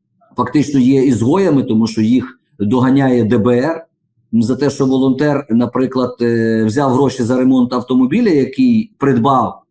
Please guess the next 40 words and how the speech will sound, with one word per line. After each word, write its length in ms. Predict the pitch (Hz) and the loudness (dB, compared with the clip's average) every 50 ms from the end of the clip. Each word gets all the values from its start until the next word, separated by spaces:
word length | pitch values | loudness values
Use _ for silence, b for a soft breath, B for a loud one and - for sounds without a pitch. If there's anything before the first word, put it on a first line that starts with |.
| _ _ _ _ _ _ _ _ 95 | _ _ _ _ _ _ _ _ -4
Е, 240 | 98 101 101 98 | -2 0 0 0
у 60 | 98 101 | 0 2
нас 280 | 110 127 131 123 - | 2 0 0 -2 0
є 160 | 120 127 147 | 0 0 0
кримінальні 580 | - - 135 120 120 117 120 120 117 113 110 107 | 0 0 0 2 2 2 2 2 2 2 2 0
справи, 520 | 104 - - 123 127 139 147 151 156 151 - - _ _ _ _ _ _ | -2 -4 -4 -4 -2 -2 -2 -2 -4 -6 -8 -14 _ _ _ _ _ _
от, 480 | - 120 127 135 135 131 127 120 117 107 - 107 | -6 -4 -2 0 0 0 0 -2 -2 -4 -6 -6
бо 100 | 113 110 | -6 -4
ти 120 | - 131 | -2 0
маєш 220 | 131 135 131 117 | 0 0 0 -2
це 100 | - - | -2 -4
все 180 | 120 - - 127 | -6 -4 -2 -2
робити 360 | 120 117 110 123 123 123 117 | 0 0 0 -2 -2 -2 -2
безкоштовно, 840 | 107 110 110 - - 104 - - - 120 131 139 139 135 135 131 - - _ _ | -2 -2 -4 -6 -8 -12 -12 -6 -4 -2 -2 0 0 -2 -2 -4 -6 -10 _ _
а 100 | 113 107 | -6 -6
з 40 | 104 | -4
другої 280 | 113 113 120 135 131 | -2 0 0 0 0
сторони, 400 | 127 - 127 123 127 123 127 127 120 | -2 -2 -2 0 2 2 2 0 0
а 100 | 117 110 | -2 -2
за 120 | 101 113 | 0 0
який 440 | 113 110 - 139 139 127 95 - - - - - _ _ _ _ _ _ | -2 -2 0 0 0 0 -2 -4 -10 -20 -20 -20 _ _ _ _ _ _
фіг 280 | - 147 127 - _ _ _ _ | -4 -4 -4 -4 _ _ _ _
купувати 440 | - 98 - 110 113 123 120 113 110 | -20 -10 -6 -4 -4 -4 -6 -6 -8
запчастини, 640 | 104 107 101 - - 95 - - 123 127 123 120 | -8 -8 -10 -10 -12 -14 -10 -6 -2 -2 0 0
наприклад. 540 | 110 110 110 - 135 131 120 - - 110 101 - _ _ _ _ _ _ | 0 -2 -2 -2 -2 -2 -2 -4 -6 -12 -14 -14 _ _ _ _ _ _
Тобто 340 | - 160 160 202 196 - B B B B B | -8 -4 -2 -2 -2 -2 B B B B B
в 60 | - | 0
нас 200 | - 233 247 - | 0 0 0 0
іде 200 | 220 185 196 190 | 0 0 0 -2
повністю 580 | - - 202 233 240 247 247 190 190 - 175 160 | 0 0 0 0 0 0 0 0 0 0 0 0
розвал, 640 | 151 156 139 123 135 135 147 185 208 220 233 226 - - _ _ _ _ - | 2 0 0 0 0 0 2 2 2 2 0 -2 -6 -12 _ _ _ _ -4
е, 120 | 120 123 | -2 -2
системи 560 | 110 - 151 143 - - 175 196 202 196 180 | -2 -2 -2 -4 -2 -2 -2 0 0 0 0
супротиву 680 | - - 165 156 - 160 170 180 165 165 143 131 127 117 | 0 -2 -4 -4 -2 -2 -2 0 0 0 -2 0 0 -2
в 80 | 104 | -2
країні. 440 | - - 110 107 101 95 90 82 - | -4 -4 -4 -2 -2 -4 -6 -8 -10
І 400 | - - 107 127 135 135 139 135 | -6 -2 0 2 2 2 2 2
розвал 380 | 135 147 143 139 180 196 185 190 | 2 2 0 0 0 0 0 -2
такої 280 | 185 - 180 185 175 | -4 -2 -2 0 0
системи 480 | 165 - 170 156 - - 196 240 285 320 | -2 -2 -6 -6 -4 -2 -2 0 0 0